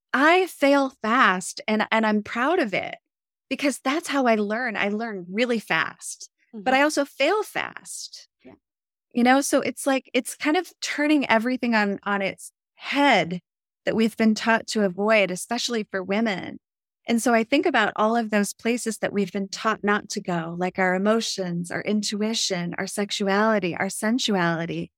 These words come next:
Speaker 1: And I say, "Oh, that's because they're power centers."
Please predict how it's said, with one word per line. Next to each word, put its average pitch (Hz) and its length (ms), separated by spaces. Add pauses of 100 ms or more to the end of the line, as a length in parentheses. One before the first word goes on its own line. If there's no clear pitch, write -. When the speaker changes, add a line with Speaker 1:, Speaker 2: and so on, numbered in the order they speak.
(340)
Speaker 1:
And 214 120
I 214 120
say, 202 320 (160)
"Oh, 226 920 (1000)
that's 214 380
because 180 360
they're 165 140
power 196 400
centers." - 760